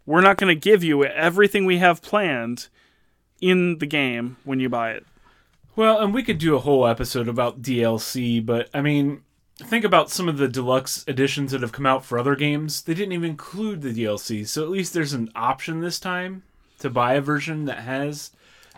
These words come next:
Speaker 2: the D L C. But, I mean, those games, uh, they're made to sell you, "Oh, add-on, add-on, add-on."
Speaker 1: Again, if it's good quality release,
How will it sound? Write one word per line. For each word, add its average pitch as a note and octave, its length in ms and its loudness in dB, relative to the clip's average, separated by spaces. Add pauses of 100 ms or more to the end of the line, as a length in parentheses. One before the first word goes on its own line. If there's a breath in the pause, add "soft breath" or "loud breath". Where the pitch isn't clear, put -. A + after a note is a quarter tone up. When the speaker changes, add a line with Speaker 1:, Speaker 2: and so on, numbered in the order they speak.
Speaker 2:
the D3+ 100 -2
D D#3 140 0
L D#3 120 0
C. E3 460 -8 (320 loud breath)
But, G3+ 120 0
I A3 40 4
mean, G#3 100 4
those G#3+ 200 6
games, A3 460 -4 (120)
uh, C#3+ 80 -16 (200)
they're F3 220 0
made E3 460 -2
to E3 140 -8
sell D#3+ 340 -2
you, D3 460 0
"Oh, D3 280 0 (200)
add-on, A2+ 580 -2 (160)
add-on, A2 580 -2 (160)
add-on." A2+ 540 0 (440)
Speaker 1:
Again, D#3 440 0
if D3+ 220 -4
it's C#3+ 160 -2
good F3 320 0
quality F#3 840 0
release, F3+ 560 0